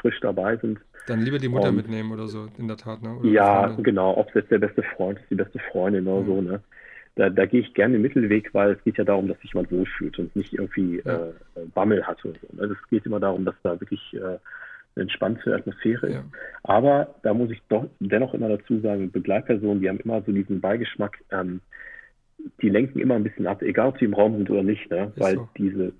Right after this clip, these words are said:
Speaker 1: das, das Model in der Art, äh, äh, äh, krallt sich ja vielleicht noch seelisch so ein bisschen daran, ne?
Speaker 2: Ja.
Speaker 1: Also die lässt ja nicht komplett los, ne? Und, äh, das kann manchmal ein bisschen störend sein.
Speaker 2: Ja.
Speaker 1: Also, äh, ja, aber gut, das,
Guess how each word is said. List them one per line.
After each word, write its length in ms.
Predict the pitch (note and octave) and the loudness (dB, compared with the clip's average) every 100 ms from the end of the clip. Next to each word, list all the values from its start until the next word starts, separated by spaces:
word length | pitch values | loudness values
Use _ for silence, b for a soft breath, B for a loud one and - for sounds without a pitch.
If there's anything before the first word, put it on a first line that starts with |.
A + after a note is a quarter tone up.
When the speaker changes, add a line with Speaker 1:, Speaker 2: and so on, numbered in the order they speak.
| - | -14
Speaker 1:
das, 80 | - _ - - | -16 _ -14 -8
das 200 | F2+ F2 - | -8 -8 -4
Model 380 | F#2+ B2 C#3 C3+ | 2 2 2 0
in 120 | A2+ | -2
der 220 | G#2+ G#2 | -2 -2
Art, 180 | G#2 G#2+ - - | -6 -10 -12 -8
äh, 240 | G2+ F#2+ F2+ - - _ _ _ _ _ _ _ - _ | -4 -4 -6 -12 -20 _ _ _ _ _ _ _ -20 _
äh, 180 | G2+ F#2 - - | -4 -4 -10 -12
äh, 100 | - - _ _ - | -12 -12 _ _ -10
krallt 320 | - G2 B2 | -2 0 0
sich 100 | - | -4
ja 80 | F2+ | -6
vielleicht 260 | - F2 F2 | -2 -4 -4
noch 100 | E2+ | 0
seelisch 300 | G#2 F#2+ - | 0 0 -4
so 80 | E2 | -8
ein 40 | |
bisschen 220 | - - | -8 -8
daran, 300 | E2+ E2 D2 | -8 -8 -8
ne? 80 | F2+ | -6
Speaker 2:
Ja. 60 | A#2+ | -4
Speaker 1:
Also 180 | F#2 | -4
die 240 | F#2+ F#2+ F#2 | 0 -2 0
lässt 220 | G#2 - | -2 0
ja 60 | - | 0
nicht 140 | G2 | 0
komplett 340 | - G2 G2+ - | -2 0 0 2
los, 240 | G2 - - | 2 0 -4
ne? 180 | F2+ G2+ | -6 -6
Und, 180 | F#2 - _ - | -10 -18 _ -10
äh, 180 | F#2 F2+ - | -10 -10 -14
das 100 | - _ - | -18 _ -8
kann 180 | - C3 | -2 0
manchmal 280 | B2 - G#2 | 0 -2 -4
ein 20 | |
bisschen 160 | - | -4
störend 380 | - - F#2 D2+ - | -8 -4 -6 -6 -8
sein. 240 | C#3 D#3 | -8 -8
Speaker 2:
Ja. 80 | F#3 | -10
Speaker 1:
Also, 380 | F#2+ F#2+ F#2 G#2 | -6 -6 -6 -10
äh, 160 | G2 F#2 - B B B B B B | -16 -16 -18 B B B B B B
ja, 300 | - G2 G#2+ | -12 -10 -8
aber 180 | G2 G#2 | -4 0
gut, 240 | G2+ G2 | 0 0
das, 80 | - | -4